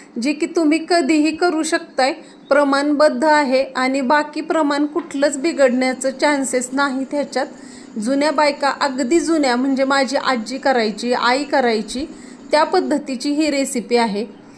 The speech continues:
आवडली असेल तर नक्की लाईक करा, शेअर करा, कमेंटमध्ये मला सांगा तुमच्यापैकी ही रेसिपी कोणी केलेली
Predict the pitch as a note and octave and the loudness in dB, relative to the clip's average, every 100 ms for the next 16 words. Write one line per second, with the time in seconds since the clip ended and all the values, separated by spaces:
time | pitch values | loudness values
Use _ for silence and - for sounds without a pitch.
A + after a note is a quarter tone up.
0 | - - - - - A3+ A3 A3+ C4+ C4+ | -20 -20 -20 -10 0 2 2 0 2 2
1 | C4+ B3+ B3+ B3+ B3+ C4+ C#4+ - E4 D4 | 2 2 2 0 0 -2 -4 -2 2 4
2 | C4+ C4+ C4 B3 C4+ - C#4 C4 B3+ B3+ | 2 0 0 2 0 0 2 2 0 0
3 | A#3+ A#3 B3+ B3 A#3 B3 A3+ A#3 A#3 A#3+ | 0 0 -2 0 0 -2 -2 2 2 4
4 | A#3+ A#3+ C#4+ C4+ B3 G#3+ A#3 - - - | 2 2 2 2 0 -2 -6 -16 -20 -20
5 | _ - - - - - B3+ A3 C4+ C#4+ | _ -20 -20 -20 -10 -2 2 2 2 0
6 | D#4+ D4+ C#4+ C#4+ C#4 C4+ C4+ - C#4 - | 0 -2 -2 -2 0 -2 -2 -6 -6 -2
7 | C#4+ C#4+ - D4 B3+ A#3+ A#3+ | 0 -2 0 0 4 4 2